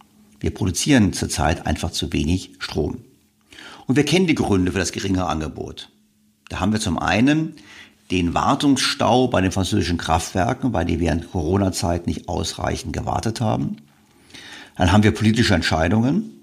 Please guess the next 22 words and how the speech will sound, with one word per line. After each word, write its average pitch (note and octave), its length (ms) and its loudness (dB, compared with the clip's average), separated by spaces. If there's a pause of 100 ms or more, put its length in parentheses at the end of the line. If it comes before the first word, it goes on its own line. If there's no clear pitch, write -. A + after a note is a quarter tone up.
(100)
wie F#2 120 0
bei F2 80 0
uns G2 240 2
den E2 100 0
Atomausstieg. G2+ 800 0
Vergessen G2 400 0
wir F#2+ 100 4
nicht, G#2+ 220 0
vor F#2+ 160 -2
einem D#2+ 200 0
Jahr D2+ 240 2
um G#2 80 2
diese F2 200 -2
Zeit E2+ 300 -2
hatten E2+ 140 -6
wir D#2 80 -4
noch - 120 -6
sechs - 260 -4
Atomkraftwerke G#2 760 -2
am G#2+ 100 0
Netz. - 360 -6 (800)
Und C3+ 260 4